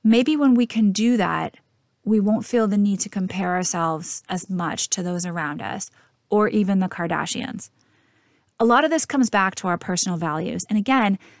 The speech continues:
living in alignment with what's important to you versus living in alignment with what's important to someone else. So let's take some time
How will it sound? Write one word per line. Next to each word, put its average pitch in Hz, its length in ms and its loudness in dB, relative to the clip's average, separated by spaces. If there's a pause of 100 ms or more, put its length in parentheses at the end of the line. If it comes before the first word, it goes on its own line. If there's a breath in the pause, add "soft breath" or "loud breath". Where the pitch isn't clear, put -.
(140 soft breath)
living 220 300 2
in 233 100 2
alignment 208 680 2
with 190 180 -6
what's 185 180 -6
important 190 540 -4
to 190 100 -4
you 180 520 0 (400)
versus 202 340 -2
living 196 240 -2
in 190 100 -2
alignment 180 440 -6
with 185 160 -10
what's 180 160 -8
important 170 380 -8
to 165 80 -12
someone 170 320 -10
else. - 400 -14 (1040)
So 247 220 0
let's 240 240 2
take 320 200 -2
some 320 200 -2
time 180 540 -4